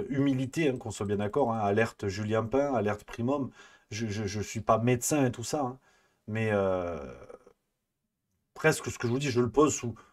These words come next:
l'angle de la question, voilà, et je laisse le soin aux spécialistes de corriger. Mais là encore, comment peut-il dire qu'il ne reste rien du vaccin A R N messager dans la mesure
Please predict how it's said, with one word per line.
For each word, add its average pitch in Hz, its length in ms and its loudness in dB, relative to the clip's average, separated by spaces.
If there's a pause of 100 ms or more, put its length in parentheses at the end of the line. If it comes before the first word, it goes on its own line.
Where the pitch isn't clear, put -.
(140)
l'angle 127 360 8
de 120 80 8
la 123 140 8
question, 131 580 2
voilà, 113 400 4
et 92 100 -6
je 98 100 0
laisse 120 280 4
le 117 80 2
soin 123 280 4
aux 95 120 4
spécialistes 139 680 8
de 104 80 4
corriger. 123 540 -2 (420)
Mais 110 340 -2
là 110 160 -2
encore, 123 380 4
comment 160 320 2
peut-il 120 480 -2 (160)
dire 131 400 -2 (280)
qu'il 123 180 2
ne 120 80 6
reste 113 340 0
rien 123 380 0
du 117 140 -4
vaccin 107 380 -2
A 107 140 -2
R 101 80 -2
N 107 140 -2
messager 110 580 -2 (280)
dans 117 120 2
la 113 100 2
mesure 117 400 2